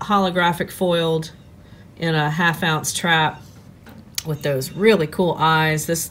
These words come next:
represents either a molting pattern or we have a lot of little pickerel in our rivers.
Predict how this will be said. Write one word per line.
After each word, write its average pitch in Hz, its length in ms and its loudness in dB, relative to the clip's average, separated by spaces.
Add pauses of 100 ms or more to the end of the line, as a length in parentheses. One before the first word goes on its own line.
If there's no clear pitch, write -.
represents 170 680 -2 (320)
either 180 240 2
a 156 80 0
molting 220 680 0 (440)
pattern 240 500 2
or 202 560 0 (560)
we 208 140 2
have 214 160 0
a - 20 -2
lot 226 500 4
of 196 100 2
little 208 340 2
pickerel 165 600 -2 (640)
in 165 180 -2
our 156 160 0
rivers. 143 680 -4